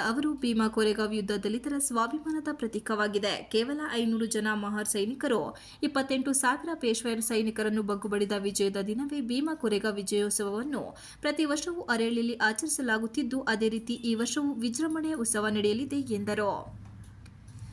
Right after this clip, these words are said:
ಜನವರಿ ಇಪ್ಪತ್ತಾರರಂದು ಬೆಳಗ್ಗೆ ಹನ್ನೊಂದು ಗಂಟೆಗೆ ಅಂಬೇಡ್ಕರ್ ವೃತ್ತದ ಬಳಿ ಇರುವ ಬಾಬಾ ಸಾಹೇಬ್ ಅಂಬೇಡ್ಕರ್ ಅವರ ಪ್ರತಿಮೆಗೆ ಮಾಲಾರ್ಪಣೆ ಮಾಡಿ ಹೊರಡಲಿರುವ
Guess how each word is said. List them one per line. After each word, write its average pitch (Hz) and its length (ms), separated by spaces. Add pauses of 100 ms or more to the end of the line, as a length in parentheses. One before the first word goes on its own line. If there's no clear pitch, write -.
(120)
ಜನವರಿ 370 340
ಇಪ್ಪತ್ತಾರರಂದು 247 760
ಬೆಳಗ್ಗೆ 240 320
ಹನ್ನೊಂದು 220 340
ಗಂಟೆಗೆ 208 360
ಅಂಬೇಡ್ಕರ್ 302 540
ವೃತ್ತದ 220 280
ಬಳಿ 220 260
ಇರುವ 285 260
ಬಾಬಾ 214 340
ಸಾಹೇಬ್ 214 300
ಅಂಬೇಡ್ಕರ್ 208 460
ಅವರ 202 180
ಪ್ರತಿಮೆಗೆ 226 520
ಮಾಲಾರ್ಪಣೆ 269 580
ಮಾಡಿ 302 260
ಹೊರಡಲಿರುವ 226 640